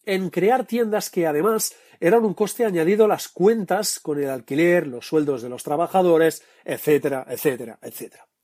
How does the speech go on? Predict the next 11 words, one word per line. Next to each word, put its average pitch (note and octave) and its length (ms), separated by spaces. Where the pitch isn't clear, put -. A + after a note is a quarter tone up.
El F3+ 400
producto G3+ 460
además G#3+ 360
era G#3+ 140
de G3+ 120
poca G3+ 360
calidad D3+ 340
y C#3+ 100
el F#3+ 140
cliente A3 380
pagaba E3 500